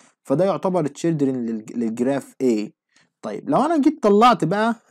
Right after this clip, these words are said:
يعني انا ده اعتبرته نيو جراف اللي هو البي، عايز اطلع التشيلدرن منه. يعني ايه برضو؟ يعني هتطلع لي الرايت موست باس، الرايت موست باس، وت-، وتبدأ تضيف الايدجز عليه،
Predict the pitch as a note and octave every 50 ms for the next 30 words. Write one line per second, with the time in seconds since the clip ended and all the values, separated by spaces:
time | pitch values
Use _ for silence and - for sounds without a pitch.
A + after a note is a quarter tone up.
0 | _ - - A#2+ A2 A#2+ C3+ C#3+ D3 C3+ D#3 D#3+ E3+ E3 - _ _ _ _ _
1 | _ _ _ - A#2 A#2 - C3 C3+ C#3+ D3+ - - B2 A#2 A#2+ C3+ C#3 C3 A#2+
2 | B2 C3+ D3+ F3 - - A2+ A2 A#2 B2 B2+ B2 A2+ A2+ C3 D3 F3+ G#3 - _
3 | _ _ _ _ _ _ - - G3+ C4+ C#4 B3+ A3 - A#3+ B3+ B3 A3+ F3+ E3+
4 | D#3 C#3+ D3 - - F#3 E3+ D3 C#3 B2+ B2 A#2 A#2 A#2+ A2+ G#2+ G#2 G2 G2+ _
5 | _ _ _ - B2 A2+ A2 A#2 D3 E3 E3 D3 B2+ A#2+ B2+ C3 B2+ A2+ A#2 A#2
6 | A#2 - _ _ _ _ _ - D#3+ F#3 G3 A3 G#3 G3 G3 - - G#3+ A3+ B3
7 | B3 G#3+ G3+ F3+ E3 D#3+ G3+ A3 G#3+ F#3+ - - A#3 A3+ - - - G#3 A3+ B3
8 | C4 B3 B3 - - - _ _ _ - C#3+ - F#3 F#3+ G3 E3+ D#3+ - G3 G#3
9 | G3+ G3+ - G3+ G#3+ A#3+ B3 A#3 - - _ _ _ _ _ _ _ - D#3 E3
10 | E3 - - - F#3+ F3 G3 A3 G3+ F#3 F3+ - D3 - C#3+ C3 D#3+ E3 - -
11 | - B2 B2 B2 B2+ D#3 D#3 D#3 D#3 F3 F3+ E3+ F3